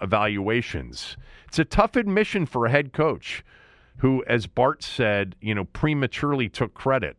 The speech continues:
You know, he was way too presumptuous about what Sam would be.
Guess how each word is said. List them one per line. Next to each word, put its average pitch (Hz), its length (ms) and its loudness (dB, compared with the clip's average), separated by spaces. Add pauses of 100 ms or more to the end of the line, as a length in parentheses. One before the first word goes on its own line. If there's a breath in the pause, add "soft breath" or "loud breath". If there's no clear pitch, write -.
You 90 160 -2
know, 87 240 0 (260 soft breath)
he 131 80 0
was 135 160 0
way 156 260 2
too 185 200 -4
presumptuous 131 880 -2
about 98 320 2
what 95 160 -6
Sam 107 380 -2
would 85 180 -2
be. 82 340 -2